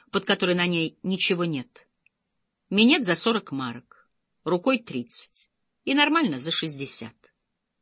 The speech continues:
Без презерватива цена утраивается зимой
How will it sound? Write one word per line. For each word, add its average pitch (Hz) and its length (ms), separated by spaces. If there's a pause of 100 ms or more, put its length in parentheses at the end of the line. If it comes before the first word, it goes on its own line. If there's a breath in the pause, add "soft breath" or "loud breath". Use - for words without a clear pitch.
(380)
Без 233 280
презерватива 220 720
цена 226 300
утраивается 202 680
зимой 240 400